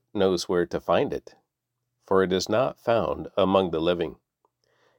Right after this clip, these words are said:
"It is not here," says the ocean, "nor is it here," says the sea. It cannot be bought with gold.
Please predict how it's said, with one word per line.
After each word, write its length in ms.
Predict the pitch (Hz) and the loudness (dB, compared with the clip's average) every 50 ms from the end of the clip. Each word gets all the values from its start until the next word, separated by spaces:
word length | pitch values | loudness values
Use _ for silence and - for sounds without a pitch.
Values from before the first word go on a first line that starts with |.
| _ _ _ | _ _ _
"It 120 | 113 131 | -2 0
is 120 | 151 147 | 0 0
not 260 | - 143 143 139 - - | 0 0 0 0 -4 -8
here," 440 | - - 85 76 73 90 117 120 _ _ _ | -8 -6 -6 -4 -4 -6 -8 -12 _ _ _
says 260 | - - 95 80 76 | -12 -6 -6 -6 -4
the 160 | - 87 80 78 | -2 -2 0 0
ocean, 400 | 76 76 - - 117 113 127 - _ _ _ _ _ _ _ _ - - _ _ _ _ | 0 -2 -4 -4 -6 -6 -8 -10 _ _ _ _ _ _ _ _ -20 -20 _ _ _ _
"nor 300 | 107 117 139 156 156 156 - - | 2 4 4 4 2 -2 -4 -4
is 180 | 135 131 113 139 | -4 -4 -2 -2
it 120 | 131 - _ _ _ _ - _ | -6 -6 _ _ _ _ -20 _
here," 480 | _ - 202 214 180 87 69 - - _ _ _ _ _ | _ -6 -4 -4 -2 -4 -6 -10 -12 _ _ _ _ _
says 300 | - - 95 87 85 - | -6 -2 -2 -2 -2 -4
the 80 | 76 | -6
sea. 400 | - - - 90 82 67 65 - _ _ _ _ _ _ _ _ _ _ _ _ _ _ | -6 -4 -4 -4 -4 -4 -6 -12 _ _ _ _ _ _ _ _ _ _ _ _ _ _
It 120 | _ _ | _ _
cannot 420 | - - 90 101 110 110 117 120 117 | 0 2 2 2 4 2 0 0 0
be 120 | 123 117 | -4 -4
bought 680 | 104 104 - _ _ 131 156 165 117 - - _ - _ | -6 -8 -16 _ _ 4 4 4 2 0 -6 _ -20 _
with 240 | - 92 - - _ | -10 -10 -10 -10 _
gold. 420 | - 120 123 101 82 73 69 - | 2 4 4 4 4 0 -2 -8